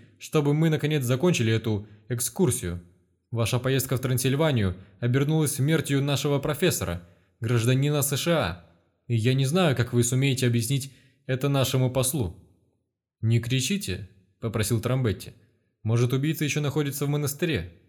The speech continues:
«Нет здесь никого», чуть презрительно посмотрел на итальянского коллегу Гордон. «И вы прекрасно это знаете. Никакого Дракулы, никаких вампиров, никаких вурдалаков. Только мы с вами и эти господа. И среди нас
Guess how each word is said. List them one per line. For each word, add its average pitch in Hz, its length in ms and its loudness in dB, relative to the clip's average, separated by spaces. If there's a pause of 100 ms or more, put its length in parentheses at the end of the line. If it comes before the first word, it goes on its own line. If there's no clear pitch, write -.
(640)
«Нет 143 260 2
здесь 127 220 -2
никого», 104 520 -2 (560)
чуть - 200 -12
презрительно 123 580 -2
посмотрел 120 500 0
на 113 120 2
итальянского 107 540 0
коллегу 104 400 0
Гордон. 95 420 -2 (540)
«И 110 80 -2
вы 123 160 2
прекрасно 131 440 0
это 131 160 0
знаете. 127 480 -2 (440)
Никакого 143 460 0
Дракулы, 127 540 0 (280)
никаких 131 500 0
вампиров, 143 600 -2 (100)
никаких 139 500 -4
вурдалаков. 151 580 0 (440)
Только 123 300 2
мы 139 140 2
с - 80 -2
вами 123 300 2
и 104 80 4
эти 104 120 2
господа. 107 600 0 (680)
И 120 80 -2
среди 135 320 -2
нас 156 360 -2